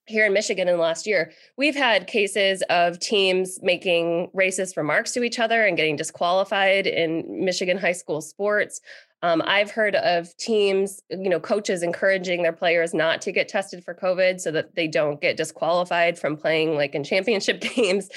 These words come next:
I mean, these are all, like, major ethical issues. You have hazing issues that happen even at the high school level. I mean, people get assaulted, there's pressure to drink. So there are a lot of negative connotations that can go with sports also. And I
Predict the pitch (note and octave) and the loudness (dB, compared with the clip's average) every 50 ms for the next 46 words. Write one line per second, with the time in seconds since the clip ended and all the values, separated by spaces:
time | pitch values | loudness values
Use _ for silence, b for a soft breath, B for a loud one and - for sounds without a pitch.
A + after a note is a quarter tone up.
0 | B B B B B B B C4 B3 B3+ D4 F4+ F#4+ A4 G#4 C#4+ - A3+ A#3 A#3 | B B B B B B B 2 2 4 2 2 2 2 2 2 2 2 4 4
1 | A3+ A3 G3+ F#3+ F#3+ - B B B B B G#3 G#3+ A3 A#3 B3+ - C4 - - | 4 4 4 2 0 -4 B B B B B 0 2 4 2 2 2 0 0 0
2 | G3 F#3+ - F3 F3+ - C3+ - A#3 A3+ - E3 E3+ F#3 F#3 F3+ D#3 - - - | 0 0 -2 -2 -2 -2 0 0 0 0 -2 -4 -2 0 0 0 0 0 -2 -2
3 | - A3 A#3+ B3+ A3 A#3+ B3+ B3+ B3+ A#3 - B3 A#3+ - B3 A#3 A3 G#3+ - A#3 | 0 0 0 2 2 2 2 4 4 2 0 0 0 -2 -2 0 0 0 0 0
4 | B3 A#3 A3+ B3 A3+ A#3 G#3+ G#3 G#3 G#3 G3 F#3 - D#3+ D#3+ G#3 F#3+ A#3 A3+ - | -2 -2 0 0 0 0 2 2 2 2 0 0 -2 -2 -2 -2 -2 -2 -2 -4
5 | - A#3 A3 G#3+ A3 G#3+ G#3 G3 G#3 G#3+ G#3+ G3+ A3 A3 A3 G#3+ E3 F#3+ - C4 | -2 0 0 2 2 2 2 2 0 0 0 2 2 2 4 2 2 0 -2 -4
6 | - A#3 A3 G#3 F#3 F3 E3 - F3+ - - F#3 F#3+ G3 G3 G3 - G#3 F#3+ F#3 | -6 -8 -6 -4 -4 -2 -2 -4 -4 -4 -2 0 0 0 -2 -2 0 2 2 2
7 | F3+ G3+ F#3 B B B B B E3 - - - F#3+ F#3 - G3 F3 D#3+ D#3+ - | 2 0 -4 B B B B B -12 -8 -4 -2 -2 -2 -2 -2 -2 -2 -2 0
8 | F#3 F#3 F#3 F3 F3+ - B B B B B - A3 G#3 C4 D4+ E4+ D#4+ C4 A3+ | 2 2 2 2 0 -6 B B B B B -2 0 4 4 4 4 4 4 4
9 | G3+ G3 G3+ G3+ G3 F#3+ G3 F3 D#3+ E3 E3 F#3+ F#3 F#3 F#3+ F#3+ F#3 - - A3+ | 2 2 2 2 2 2 2 2 2 2 2 2 2 2 2 2 0 -4 -4 -4
10 | G3+ G3 G3+ - G3+ F#3+ - G#3 G3+ F#3+ F#3+ - - - - F3 D#3+ D3 D3 A2 | -2 -2 -2 0 -2 -2 0 0 0 0 0 0 -2 -2 -2 -2 -2 0 0 0
11 | D3+ D#3+ F3 G3 G3+ - - - G#3+ G#3+ A3 A3 - - - G#3 G#3 G3 G3+ - | 0 0 0 -2 -2 -4 -4 -4 -2 -2 -2 -4 -8 -6 -4 -2 0 0 -2 -2
12 | - D#3 E3 F3+ - G#3+ G3+ G3 G3 F#3+ F3+ E3+ D#3 D#3 D#3 - _ - - - | -2 -2 -2 -2 0 0 2 2 4 2 2 2 0 -4 -8 -16 _ -12 -6 -2
13 | F#3 F#3+ F#3 F#3 | 0 0 0 -2